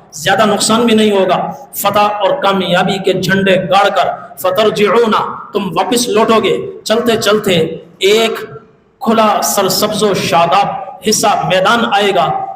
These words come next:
तुम वहां पड़ाव करोगे, वहां उस जगह पर टीले बड़ी मिकदार में होंगे,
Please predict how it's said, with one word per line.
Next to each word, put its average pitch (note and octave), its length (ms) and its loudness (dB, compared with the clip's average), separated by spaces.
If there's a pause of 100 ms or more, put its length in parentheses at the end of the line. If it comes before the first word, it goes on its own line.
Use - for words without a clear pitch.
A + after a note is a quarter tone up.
तुम G#3+ 180 0
वहां F3 240 0
पड़ाव G3+ 420 2
करोगे, F3+ 460 0 (260)
वहां G#3+ 180 2
उस B3 220 -2
जगह A3 180 2
पर G#3+ 220 0
टीले A#3 360 0
बड़ी G#3+ 300 0
मिकदार G3 460 0
में G#3 100 0
होंगे, F#3+ 580 -2